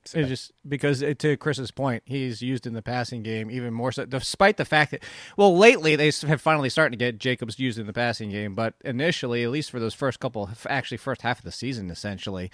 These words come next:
Speaker 2: they were kinda, you know, using him as more of a Derrick Henry type, and as Chris mentioned, is, you know, behind in that game that with, he had no Jacobs, it,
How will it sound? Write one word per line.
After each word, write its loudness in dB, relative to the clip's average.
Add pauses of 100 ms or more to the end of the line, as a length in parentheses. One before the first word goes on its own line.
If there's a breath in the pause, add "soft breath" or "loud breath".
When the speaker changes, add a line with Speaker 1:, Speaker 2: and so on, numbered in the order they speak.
(420 loud breath)
Speaker 2:
they 4
were 4
kinda, 2
you -2
know, -2
using -2
him -2
as -4
more 0
of -2
a -2
Derrick -2
Henry -6
type, -10
and -10
as -4
Chris -6
mentioned, -4
is, -8
you -10
know, -4
behind -4
in -4
that -4
game -4
that -4
with, -4
he -4
had 0
no -4
Jacobs, -4
it, -10